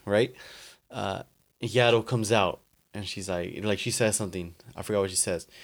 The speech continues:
And she's trying to convince Dooku, like, "Dude, like, it's, it's not too late to, to come back. Like, you can help me, and we'll put a, we'll put an end to this," right?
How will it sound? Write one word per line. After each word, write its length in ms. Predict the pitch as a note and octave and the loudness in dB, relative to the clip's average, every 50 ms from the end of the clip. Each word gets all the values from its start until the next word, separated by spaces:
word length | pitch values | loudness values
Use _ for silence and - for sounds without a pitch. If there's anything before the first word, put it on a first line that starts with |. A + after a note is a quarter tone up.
| - - - _ _ | -20 -20 -20 _ _
And 80 | - A2 | -6 -4
she's 140 | - C3 B2+ | -2 -2 0
trying 200 | - E3+ E3+ F3 | 2 4 4 4
to 40 | E3 | 4
convince 400 | - D#3 C3+ C3 E3 E3+ C#3 - | 2 0 0 2 2 2 2 0
Dooku, 280 | - B2+ A#2+ - - E2+ | -2 -2 -4 -2 -2 -4
like, 180 | E2 E2+ E2+ | -4 -4 -4
"Dude, 160 | F#2+ G#2+ G2+ | -2 -2 -2
like, 160 | F2+ E2+ F2 F2+ | -2 -2 -4 -4
it's, 220 | F#2+ - - - | -6 -6 -8 -10
it's 340 | A2+ A#2+ A#2 - - - - | -10 -8 -6 -6 -6 -6 -2
not 240 | G#2+ G#2+ G#2 G2+ - | -2 -2 -2 -2 -2
too 120 | - A2 | -4 -2
late 360 | G2+ G#2 G#2+ G2 F2+ - _ _ - - - _ _ _ _ - | -2 0 -2 -2 -2 -6 _ _ -20 -20 -20 _ _ _ _ -8
to, 300 | - A2 F#2+ F#2 F2 - - | -4 -2 -2 -2 -2 -4 -6
to 120 | - - - | -10 -12 -8
come 260 | - A2+ G#2 G2+ F#2+ | -4 -4 -2 0 2
back. 260 | G#2 G#2 G#2 F#2+ - | 2 2 2 0 0
Like, 140 | F2 E2+ F2+ | -2 -4 -4
you 100 | F#2+ F#2 | -6 -6
can 140 | - G2+ F#2 | -6 -6 -2
help 240 | G2 G#2 G#2 F#2 | 0 0 0 0
me, 240 | G2 G2+ G2 F#2 F2+ - - - - _ _ - | 0 -2 -6 -6 -8 -10 -16 -20 -20 _ _ -10
and 100 | G2+ F#2+ | -4 -4
we'll 80 | G2 | -4
put 240 | F#2+ - - A#2 G#2 | -4 -2 0 2 4
a, 180 | G2+ F#2+ F2 E2 | 4 4 2 2
we'll 100 | - F#2+ | 0 -2
put 200 | F#2+ - - A#2 | -6 -4 -2 0
an 100 | G#2 F#2+ | 2 2
end 200 | F2+ A#2+ C3+ C3+ A#2+ | 2 2 0 0 -2
to 100 | - F#2 | -4 -4
this," 200 | E2+ D#2+ - - | -6 -6 -4 -2
right? 220 | F#2+ G#2 A2+ - | -2 -2 -2 -4